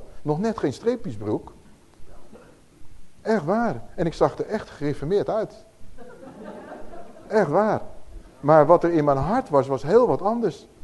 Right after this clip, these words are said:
Want ik keek ook als het donker was om me heen, zag niemand het. Maar er komt pas op je zevenentwintigste jaar, kwam de ommekeer. En op mijn dertigste kreeg ik van Sabbat te zien. En dit heb nooit meer gestopt. Nou zijn we al meer dan tweeëndertig jaar bezig om een weg naar boven te volgen.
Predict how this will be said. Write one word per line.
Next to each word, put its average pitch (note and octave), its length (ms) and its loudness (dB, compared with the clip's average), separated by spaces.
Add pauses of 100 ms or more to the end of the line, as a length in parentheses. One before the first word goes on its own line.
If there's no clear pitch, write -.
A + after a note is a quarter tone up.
(220)
Want G3+ 180 2
ik A3 100 0
keek A#2 200 2
ook G#3+ 160 2
als F3 100 2
het D3+ 100 -6
donker F3+ 240 4
was D#3 140 2
om D#3 100 -2
me D3+ 80 -4
heen, C#3+ 280 -2
zag F3 220 -2
niemand C#3 280 -2
het. G#2+ 160 -4 (800)
Maar D3 160 0
er C#3+ 60 0
komt D3 180 -8
pas C#3+ 160 2
op B2 100 -2
je A#2+ 220 0
zevenentwintigste C#3+ 760 -4
jaar, D3+ 220 -2
kwam B2 200 -6
de G#2+ 60 -2
ommekeer. F#3 440 -2 (840)
En D#3 120 -2
op C#3 60 2
mijn B2+ 120 0
dertigste D3+ 360 -2
kreeg B2+ 200 0
ik G#2 80 -6
van G#2+ 140 -8
Sabbat F3 300 -2
te D3+ 120 -6
zien. C3 260 -6 (580)
En C3 180 -6
dit G#2 160 -2
heb F#2+ 120 -4
nooit F#2 200 -2
meer F#2 100 -10
gestopt. - 360 -8 (460)
Nou C#3+ 180 0
zijn G#2 160 0
we G2+ 60 0
al G2 80 0
meer A#2 260 -2
dan G2 120 -8
tweeëndertig A#2 600 0
jaar G#2 160 -6
bezig G#2+ 340 0 (160)
om B2 180 -2
een A2+ 80 2
weg C#3 180 4
naar G2+ 140 -4
boven C3+ 300 4
te A2+ 80 -10
volgen. G#2 380 0